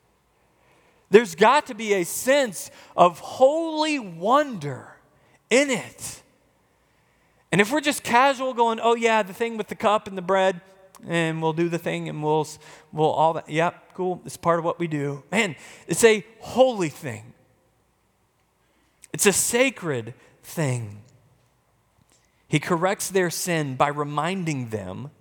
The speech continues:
of the sacrifice of Jesus, saying, "As often as we eat this bread and drink the cup, we proclaim the Lord's death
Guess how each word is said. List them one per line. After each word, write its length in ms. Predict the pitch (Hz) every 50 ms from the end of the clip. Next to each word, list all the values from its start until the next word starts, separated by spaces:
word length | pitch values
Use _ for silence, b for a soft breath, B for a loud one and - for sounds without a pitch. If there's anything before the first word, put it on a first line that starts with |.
| _ _ _ _ _ _ _ _ _ _ _ _ _ _ _ _
of 160 | - 135 139
the 80 | 143 131
sacrifice 840 | - - - - 139 147 151 - 147 135 - 151 135 131 135 -
of 140 | - 131 120
Jesus, 680 | 117 120 123 127 117 117 104 110 - - - - - b b b b b b b b b b
saying, 640 | - - - - 196 208 220 208 170 151 143 151 151 B B B B
"As 200 | 117 127 120 - -
often 460 | - 139 160 175 - - 196 185 185 - -
as 380 | - 156 151 156 160 156 147 151
we 260 | 151 160 160 151 - _
eat 480 | - 156 131 113 - - - - - - - _ _ _ _ _ _ _ _ _ _ _ _ _
this 260 | - 123 123 120 -
bread 520 | - - 123 117 107 104 107 113 120 120 - _ _ b b b b b b -
and 220 | 117 120 120 113
drink 540 | 110 113 110 123 135 147 165 160 - - - - _
the 140 | 139 135 143
cup, 420 | - - - - 92 90 - - - - _ _ _ _ _ _ _ _ _ _ _ _ _ _ _ _ _ _ _
we 120 | - 151 143
proclaim 600 | - 165 - - - - 175 185 190 190 196 190
the 100 | 165 160
Lord's 380 | 143 151 160 160 151 131 127
death 560 | 123 139 143 135 120 113 - - - - -